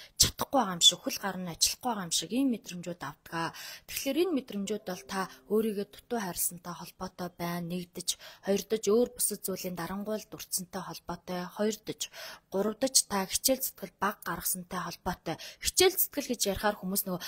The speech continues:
асар их ажилсан, ерөөсөө зүгээр суугаагүй, дандаа ингээд хичээгээд байснаа хичээл зүтгэл гэж боддог байхгүй юу? Яг хуу нэг талын хичээл зүтгэл л дээ. Гэхдээ энэ яг хичээл зүтгэлтэй орохгүй шүү. Хичээл зүтгэл гэдэг маань өөрөө амьдралын мөн чанар суралцахыг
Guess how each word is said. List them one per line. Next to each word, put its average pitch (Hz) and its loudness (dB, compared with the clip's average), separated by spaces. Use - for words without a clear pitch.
асар - 12
их - -6
ажилсан, 208 8
ерөөсөө 233 2
зүгээр 208 2
суугаагүй, 196 2
дандаа 359 8
ингээд 226 2
хичээгээд 262 4
байснаа 185 2
хичээл - 2
зүтгэл 165 -2
гэж - 0
боддог - -8
байхгүй - -10
юу? - -12
Яг 185 0
хуу 202 4
нэг 294 2
талын 202 -2
хичээл - -2
зүтгэл - -6
л - -6
дээ. 320 8
Гэхдээ - 0
энэ 294 2
яг 196 -2
хичээл 202 -2
зүтгэлтэй - -6
орохгүй - -4
шүү. 156 2
Хичээл - 6
зүтгэл - 0
гэдэг 220 2
маань 254 8
өөрөө 208 4
амьдралын 208 0
мөн 208 -4
чанар 170 -2
суралцахыг 185 2